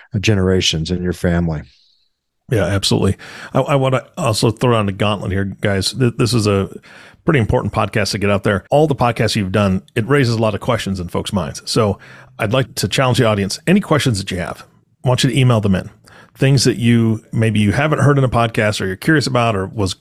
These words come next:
Speaker 2: it was confusing to you, or you just want a little bit more explanation, email those in. What email could they use to do that, Seth?
Speaker 1: Info at private banking strategies dot com. At info, I N F O, at private banking strategies dot com.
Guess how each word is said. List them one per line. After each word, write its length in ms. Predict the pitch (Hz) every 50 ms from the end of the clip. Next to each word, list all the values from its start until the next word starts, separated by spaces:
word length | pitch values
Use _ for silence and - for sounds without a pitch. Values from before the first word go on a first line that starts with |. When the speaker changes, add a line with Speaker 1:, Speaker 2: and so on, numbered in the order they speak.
| _ _
Speaker 2:
it 120 | - 117 107
was 180 | 101 101 -
confusing 420 | - 98 - - 165 156 147 151 135
to 120 | - 139
you, 200 | 139 131 123 107
or 40 | 98
you 40 | 98
just 160 | 101 113 -
want 120 | 131 127 120
a 40 |
little 140 | 120 117 117
bit 60 | 104
more 160 | 113 113 110 107
explanation, 580 | - - - 123 113 120 117 - 123 117 110 - - - - - - - _ _ _ 135
email 300 | 139 143 139 127 127 117
those 220 | 117 110 101 -
in. 180 | 92 78 - 113
What 200 | 113 131 - -
email 240 | 165 160 147 131
could 140 | - - 110
they 100 | 104 104
use 200 | 104 95 95 -
to 80 | - 92
do 100 | 90 87
that, 180 | 85 82 -
Seth? 240 | - 92 90 95 - _
Speaker 1:
Info 600 | 147 147 151 127 - - 147 139 143 143 143 - - -
at 260 | 110 98 92 - _
private 580 | - - 120 123 127 120 120 127 120 - - -
banking 680 | 113 110 113 110 104 - 113 110 107 110 107 98 98 -
strategies 800 | - - - - 110 104 104 104 104 95 95 101 101 95 87 -
dot 340 | - 107 98 92 90 85 -
com. 440 | - 95 87 82 76 71 76 73 69
At 120 | 73 64 58 - _ _ -
info, 560 | 110 120 123 113 - - 120 117 113 113 - -
I 180 | 95 104 110 113
N 260 | 110 107 107 107 -
F 300 | - 104 110 104 - -
O, 260 | 98 92 87 87 80 -
at 220 | 92 95 85 - -
private 480 | - 107 104 107 101 101 98 - -
banking 440 | - 98 95 92 90 - - 87 80
strategies 580 | - - 98 92 95 92 92 85 87 87 82 -
dot 300 | - 95 85 87 - -
com. 400 | - 80 76 71 67 64 -